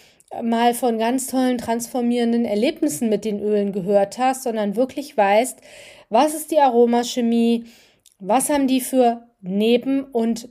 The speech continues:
Wirkungen, ja, auch wenn sie offiziell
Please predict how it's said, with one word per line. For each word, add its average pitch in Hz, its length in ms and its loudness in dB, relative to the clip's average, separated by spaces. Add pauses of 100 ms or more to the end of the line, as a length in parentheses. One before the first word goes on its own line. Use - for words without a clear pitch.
(100)
Wirkungen, 214 840 -2
ja, 208 300 -2
auch - 140 -6
wenn 226 160 -2
sie 214 120 -8
offiziell 247 840 2